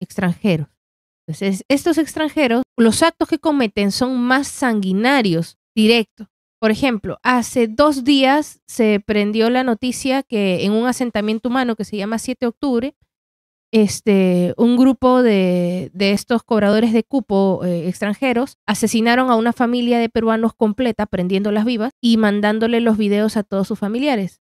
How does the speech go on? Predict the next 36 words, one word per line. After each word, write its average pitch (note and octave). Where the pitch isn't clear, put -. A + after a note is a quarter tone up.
Entonces, G#3+
y B3
eso B3
era A3
cobro A3
de G3
cupo A#3+
por B3+
mototaxi. A#3
Parece G3
que A3
este, G#3
la F#3+
persona, A3
o E3+
no F#3
sé G3+
si -
sería F#3+
el F#3+
hombre A3
que, E3+
que, E3
de G3
la F#3+
familia A3
que F3
hacía A3
este A3+
trabajo G#3+
de G#3
mototaxista, G#3
no A#3+
pagó A3+
el A#3+
cupo C#4